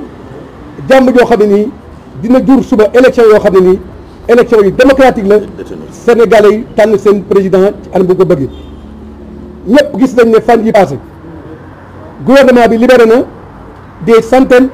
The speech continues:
et des centaines de prisonniers politiques. Prisonniers ñooy ñu libéré, dañu mën lu dul rafetlu ko, ba pare wax ne sax ku ñu waruloon jàpp bu ñu la libéré,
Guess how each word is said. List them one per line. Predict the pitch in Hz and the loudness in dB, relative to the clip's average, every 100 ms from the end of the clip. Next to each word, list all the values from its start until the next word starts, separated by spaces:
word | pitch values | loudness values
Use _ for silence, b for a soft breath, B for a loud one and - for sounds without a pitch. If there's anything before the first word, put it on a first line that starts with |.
| - | -4
et | 208 | -2
des | 226 | 0
centaines | 202 214 208 196 | 0 0 0 0
de | 196 | 0
prisonniers | 196 185 190 190 | -2 0 2 2
politiques. | 185 185 143 131 - - - - - - - - - - - - | 0 -2 -4 -12 -18 -20 -20 -20 -20 -20 -20 -20 -20 -20 -20 -4
Prisonniers | 254 247 254 | 0 2 2
ñooy | 247 277 | 4 4
ñu | 247 | 2
libéré, | 233 208 185 - - - - - - - - - | 2 2 2 -2 -12 -20 -20 -20 -20 -20 -20 -6
dañu | 202 226 | -2 0
mën | 233 220 | 0 0
lu | 247 | 0
dul | 233 247 - | 0 0 -2
rafetlu | 214 220 185 185 | -4 -2 0 0
ko, | 202 - - - - - - - - | 0 0 -8 -20 -20 -20 -20 -20 -6
ba | 214 | -2
pare | 277 254 | 2 4
wax | 262 247 | 4 2
ne | 233 | 2
sax | 262 277 - - - - - - - | 2 0 -8 -20 -20 -20 -20 -20 -10
ku | - | 0
ñu | 294 | 2
waruloon | 294 285 262 240 | 4 4 4 2
jàpp | 233 - 160 | 0 0 -2
bu | |
ñu | 233 | 0
la | 262 | 2
libéré, | 254 214 185 | 4 2 2